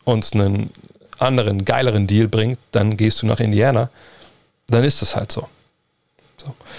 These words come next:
Von daher, ähm, ne, das muss man ganz klarstellen, er hat keine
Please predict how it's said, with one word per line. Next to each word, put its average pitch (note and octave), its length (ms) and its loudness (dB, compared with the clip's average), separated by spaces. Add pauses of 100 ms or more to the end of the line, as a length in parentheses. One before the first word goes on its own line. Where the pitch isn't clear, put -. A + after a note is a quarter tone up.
(160)
Von G#2+ 180 0
daher, A2 540 2
ähm, A2+ 320 -2
ne, C3 180 2
das A2 140 -2
muss C3+ 60 4
man B2+ 80 4
ganz A#2 120 0
klarstellen, A2 380 -2
er - 240 0
hat - 200 -4 (220)
keine B2+ 600 0